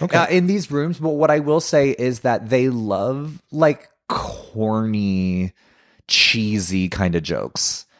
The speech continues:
Speaker 2: And I think that that's, like, a product of, 'cause, you know, you look at, like, C B C material from, like, the nineties, and you're just like, "Dear fucking God, what is this?" And it's just like,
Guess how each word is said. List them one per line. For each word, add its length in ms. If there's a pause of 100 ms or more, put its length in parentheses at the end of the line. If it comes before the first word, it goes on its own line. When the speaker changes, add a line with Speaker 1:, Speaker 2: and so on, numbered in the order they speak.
(320)
Speaker 2:
And 140
I 60
think 300
that 200
that's, 300
like, 100
a 80
product 400
of, 100
'cause, 140
you 80
know, 140
you 180
look 160
at, 60
like, 160
C 180
B 140
C 420
material 540
from, 180
like, 160
the 100
nineties, 600
and 100
you're 80
just 180
like, 160
"Dear 240
fucking 500
God, 340
what 280
is 220
this?" 400
And 160
it's 160
just 260
like, 220